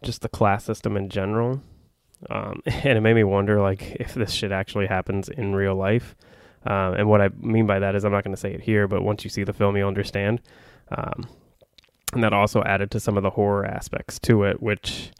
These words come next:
I thought were, like, <laughs> very, very creepy. Um,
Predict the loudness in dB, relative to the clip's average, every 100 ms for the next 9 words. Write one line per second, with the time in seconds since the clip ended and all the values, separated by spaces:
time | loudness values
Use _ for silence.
0 | _ _ _ _ _ _ _ -20 -20 -20
1 | _ -8 -6 -2 -4 -2 -2 -2 -2 -2
2 | 0 0 -2 -6 -12 -20 _ -4 2 2
3 | 2 0 -2 -6 -14 -20 -20 -20 -20 -20
4 | _ _ -8 -6 2 4 4 4 0 -2
5 | 0 0 0 -4 -6 -8 -14 _ _ -4
6 | 2 4 2 0 -6